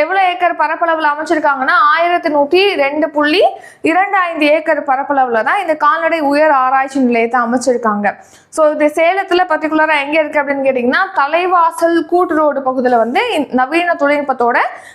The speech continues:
கால்நடைகள், விலங்கின அறிவியல் தொடர்பாக ஒருங்கிணைந்த ஆராய்ச்சி மேற்கொள்றதுக்காக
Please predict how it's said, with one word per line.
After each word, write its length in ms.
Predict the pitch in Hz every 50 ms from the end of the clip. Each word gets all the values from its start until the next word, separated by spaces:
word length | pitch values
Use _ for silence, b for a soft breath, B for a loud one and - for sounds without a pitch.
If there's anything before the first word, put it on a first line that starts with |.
| B B -
கால்நடைகள், 680 | 320 320 339 370 370 370 349 330 320 302 311 311 320 302 277
விலங்கின 380 | 302 320 330 349 339 330 330 311 285
அறிவியல் 360 | 269 285 285 294 285 277 262 277
தொடர்பாக 500 | 277 262 262 254 254 247 254 269 320 311
ஒருங்கிணைந்த 520 | 294 302 320 339 330 320 320 311 311 311 294 262 262
ஆராய்ச்சி 320 | 262 269 269 277 277 - 285 262
மேற்கொள்றதுக்காக 680 | 262 254 262 262 254 240 240 226 233 - 214 220 220